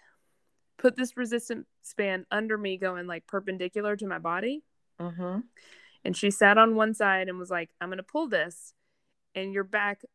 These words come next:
Speaker 1: better hold it down." She was like, "I want you to push that part of your back down so hard that that thing is not gonna come through, and I'm gonna pull it." And so I was, like, s-, trying my best to slam my back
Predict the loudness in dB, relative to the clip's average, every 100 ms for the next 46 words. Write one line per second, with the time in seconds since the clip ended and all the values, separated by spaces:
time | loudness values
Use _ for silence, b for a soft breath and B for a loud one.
0 | -8 -4 -2 -2 -6 -8 -8 -10 -8 -8
1 | -10 -14 -20 _ _ _ _ _ _ _
2 | _ _ -14 -6 -6 -2 -2 -2 -4 -6
3 | -6 -4 -6 -4 -4 -4 -4 -2 -4 -4
4 | -8 -6 -8 -6 -2 -4 -2 -4 -4 -6
5 | -10 -10 -8 -10 -8 -8 -8 -10 -12 -14
6 | -10 -14 -14 -2 0 2 0 2 2 0
7 | _ _ _ _ _ _ _ _ -6 -6
8 | 0 0 0 -2 0 0 -2 -4 -8 -8
9 | -14 -20 -20 _ -10 -2 -2 -2 -4 -4
10 | -2 -4 -6 -12 -16 -16 -2 0 0 0
11 | 0 0 2 0 -4 -8